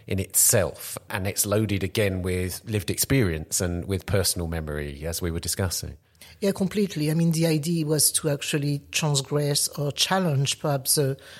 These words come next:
Speaker 2: traditional archive or the official archive by putting my own aesthetics and my own, uh, ideas and, and political stand, if you want, towards it.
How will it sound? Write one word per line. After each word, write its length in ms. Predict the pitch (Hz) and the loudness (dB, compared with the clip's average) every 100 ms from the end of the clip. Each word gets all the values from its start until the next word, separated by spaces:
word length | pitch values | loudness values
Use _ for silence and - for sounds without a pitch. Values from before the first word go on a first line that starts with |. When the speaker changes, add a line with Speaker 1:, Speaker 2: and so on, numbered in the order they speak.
| - - | -20 -8
Speaker 2:
traditional 640 | - 151 135 - 147 139 | -2 0 0 0 0 0
archive 400 | 139 143 - 147 | -2 -4 -4 -4
or 120 | - | -2
the 200 | 131 156 | -2 0
official 460 | 131 - 175 - 147 | -2 -2 -4 -2 -2
archive 640 | 139 - 139 131 131 131 - _ | -4 -6 -6 -4 -6 -6 -10 _
by 100 | 143 | -4
putting 400 | - - 151 147 | -4 -6 -2 0
my 140 | 143 - | -2 -2
own 400 | - 147 143 147 | -2 2 2 2
aesthetics 720 | 160 151 - 160 - 156 147 - | 0 0 0 -2 -2 -4 -2 -2
and 120 | 139 | -2
my 120 | 139 - | -4 -2
own, 340 | 156 143 143 | 0 2 2
uh, 460 | - 147 139 127 127 - - - | 0 0 0 0 -2 -8 -20 -6
ideas 680 | 151 147 135 185 190 180 170 | 0 2 2 2 2 2 2
and, 340 | 131 131 135 | 0 0 -2
and 360 | 170 139 127 196 | -2 -2 -2 -4
political 480 | - 147 - - 160 | -4 -4 -6 -4 2
stand, 480 | - - 220 214 165 | 2 2 2 2 0
if 160 | - | -2
you 80 | 147 | -4
want, 260 | 131 131 127 | -2 0 0
towards 480 | - 147 135 113 | 0 -2 -2 -2
it. 380 | 135 120 - - | -2 -2 0 -2